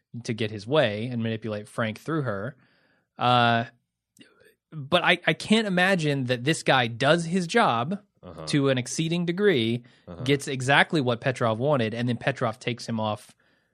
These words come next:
Speaker 1: the, the U N.
Speaker 2: Yeah, but here's the thing. If we find out a, an episode or two from now that he got recalled to be appointed to the Politburo or whatever the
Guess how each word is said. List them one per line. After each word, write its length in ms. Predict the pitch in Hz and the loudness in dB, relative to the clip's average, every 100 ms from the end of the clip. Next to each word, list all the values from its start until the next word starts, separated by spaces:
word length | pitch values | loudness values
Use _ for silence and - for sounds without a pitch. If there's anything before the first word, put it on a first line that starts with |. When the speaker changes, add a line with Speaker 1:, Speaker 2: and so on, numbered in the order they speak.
| _ _ - | _ _ -16
Speaker 1:
the, 340 | 113 113 110 104 | -6 -2 -2 -4
the 120 | 104 | -6
U 220 | 107 110 | -4 -2
N. 340 | 117 107 92 123 _ | -2 -2 -8 -18 _
Speaker 2:
Yeah, 200 | 147 151 | -2 0
but 220 | 110 95 110 | 2 -2 -2
here's 200 | 143 127 | -4 -6
the 60 | |
thing. 300 | 92 139 131 | -6 -4 -2
If 120 | 101 | -4
we 100 | 110 104 | -4 -6
find 320 | 113 107 104 | -2 -2 0
out 380 | 101 98 92 - | 0 0 -2 -6
a, 140 | 98 90 - | -12 -12 -14
an 180 | - 92 | -10 -4
episode 340 | 113 117 - 95 | -4 -4 -6 -6
or 40 | |
two 160 | 92 104 | -6 -10
from 180 | 92 92 | -10 -8
now 240 | 92 92 | -4 -4
that 120 | 85 65 | -6 -10
he 180 | 104 | -8
got 200 | 101 95 | -6 -4
recalled 480 | 87 - 107 95 92 | -6 -8 -2 -2 -2
to 60 | 90 | -8
be 140 | 85 | -8
appointed 500 | 90 - 101 95 85 | -10 -6 -6 -6 -10
to 400 | - 98 92 90 87 | -12 -8 -8 -8 -8
the 120 | 85 | -10
Politburo 720 | - 107 98 82 87 82 78 | -6 -6 -6 -8 -10 -8 -8
or 160 | 82 85 | -8 -6
whatever 440 | 92 95 87 87 | -4 -4 -4 -8
the 360 | 80 85 82 | -8 -6 -6